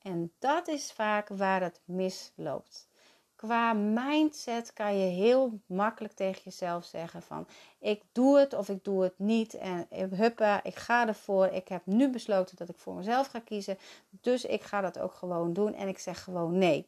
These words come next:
Ik zeg gewoon overal nee op. Ik doe het gewoon niet." Kan. Maar als dat gevoel niet meekomt, als je het daar dus niet mee eens bent, dan begint dat te knagen, dat gevoel. Dat gaat malen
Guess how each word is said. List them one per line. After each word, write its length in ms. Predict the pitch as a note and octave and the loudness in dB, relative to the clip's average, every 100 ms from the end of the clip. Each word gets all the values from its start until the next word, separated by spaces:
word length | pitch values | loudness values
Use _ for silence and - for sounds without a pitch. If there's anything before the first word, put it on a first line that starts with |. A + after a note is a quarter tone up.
| _ | _
Ik 120 | - B3 | -10 -2
zeg 160 | D4+ | 0
gewoon 220 | D#4 F#4+ | 2 4
overal 300 | G4 G#4 D#4 | 6 6 4
nee 300 | A3+ D#3+ D#3+ | 4 4 4
op. 160 | D3 - _ | 2 -2 _
Ik 120 | - | -2
doe 100 | C#4+ | 4
het 80 | A4 | 4
gewoon 360 | - C4+ G3 F3 | 4 4 6 6
niet." 300 | E3 D3 - _ _ _ _ _ | 2 0 -10 _ _ _ _ _
Kan. 340 | - D#4 G3+ E3 - | 0 2 2 -2 -10
Maar 180 | F#3+ | -4
als 180 | G#3+ A3+ | -2 -2
dat 140 | A3 - | -4 -8
gevoel 580 | F3 - - F4+ G4+ | -12 -14 -2 4 6
niet 200 | D4 G#3 | 4 2
meekomt, 720 | G3 F#3 E3+ - D3+ G3 E4 - | -2 -2 -4 -4 -4 -2 -4 -8
als 120 | F#3+ | -12
je 60 | - | -12
het 100 | G3 | -4
daar 160 | F3+ E3+ | -4 -4
dus 200 | E3+ - | -6 0
niet 300 | B3+ F4 F4+ | 2 2 0
mee 140 | A#3 | -6
eens 340 | A3 A3+ A3+ | -2 -2 -4
bent, 300 | - C#3+ F3 - _ - _ _ _ _ _ _ _ | -8 -10 -10 -14 _ -20 _ _ _ _ _ _ _
dan 240 | C4 C4+ | 0 2
begint 440 | G#3+ - A3+ G3+ F3+ | 0 -2 -4 -4 -6
dat 360 | - A#3 B3+ - | -2 -2 -2 -10
te 200 | - F#3 - | -8 -8 -8
knagen, 760 | - F#3 G3 G3 D3 D3 - D3+ - | -10 -2 0 0 -2 -8 -16 -20 -14
dat 220 | D#3+ D#3 | -14 -14
gevoel. 480 | - D#3+ E3+ C3+ - _ - - | -18 -12 -8 -8 -10 _ -20 -12
Dat 160 | - G#3 | -6 -6
gaat 360 | - A3+ A3 F#3+ | -6 -4 -4 -4
malen 840 | F3 F#3+ A3+ B3 B3+ B3+ B3 A#3+ | -4 -2 0 0 0 0 0 -2